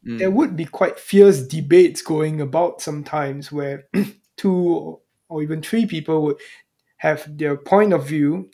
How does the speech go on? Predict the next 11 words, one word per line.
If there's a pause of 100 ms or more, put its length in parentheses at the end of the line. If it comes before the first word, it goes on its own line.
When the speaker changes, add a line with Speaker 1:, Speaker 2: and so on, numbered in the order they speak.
Speaker 1:
and
it
could
be
directly
opposing,
and
they
would
defend
it